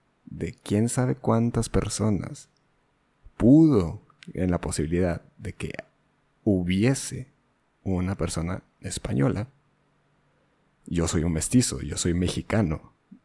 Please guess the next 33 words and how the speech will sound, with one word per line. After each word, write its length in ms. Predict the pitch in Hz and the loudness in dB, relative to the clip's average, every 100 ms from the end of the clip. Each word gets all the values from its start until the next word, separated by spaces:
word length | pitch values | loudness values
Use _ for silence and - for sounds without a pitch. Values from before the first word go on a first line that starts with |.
| _ - | _ -4
no 320 | 95 92 87 | 0 2 2
soy 220 | - 87 85 | 2 0 0
otra 240 | - 80 | -2 -2
cosa. 440 | 101 104 - - _ _ _ _ _ _ _ _ _ _ _ _ _ _ _ _ _ _ _ _ _ _ _ _ _ | 0 -2 -4 -12 _ _ _ _ _ _ _ _ _ _ _ _ _ _ _ _ _ _ _ _ _ _ _ _ _
Y 100 | 104 87 | -2 0
esto 160 | 101 | 0
aplica 320 | 95 95 104 | 2 2 2
para 360 | - 90 82 - _ _ _ _ | 0 -2 -4 -10 _ _ _ _
casi 280 | - 92 - | -6 -4 -4
todos 520 | - 85 76 - - | -2 -4 -4 -8 -10
en 160 | - 85 | -10 -12
este 600 | 85 - - 78 76 - - _ | -10 -14 -10 -10 -10 -16 -20 _
subcontinente, 920 | - 78 - - 87 - 87 110 117 - | -6 -4 -2 -2 -2 -4 -2 0 -2 -4
muchachos. 720 | - - - - - - _ _ _ _ _ _ _ _ _ _ _ _ _ _ _ - | -8 -12 -12 -12 -14 -18 _ _ _ _ _ _ _ _ _ _ _ _ _ _ _ -6
Esto 340 | 95 92 113 | -4 -2 -2
también 400 | - 95 87 90 87 | 0 2 2 2 0
va 120 | 87 | 2
de 80 | 95 | 2
la 140 | 90 | 0
mano 260 | 90 85 90 | -2 -2 -2
a 40 | |
la 120 | 90 | -4
gente 280 | - 87 98 | -2 -2 -2
que 120 | 101 | -2
se 120 | - | 0
identifica 520 | 87 85 85 82 - 80 | -2 -2 -4 -6 -6 -6
con 160 | 87 | -2
los 140 | 87 85 | -2 -2
vikingos, 840 | 85 95 90 87 90 90 - - | -4 0 0 2 0 -2 -6 -8
que 120 | - | -8
se 120 | - | -4
identifica 560 | 80 82 85 90 - 85 | -4 -4 -4 -6 -4 -6
con, 640 | - 87 82 73 62 | -4 -2 -2 -4 -8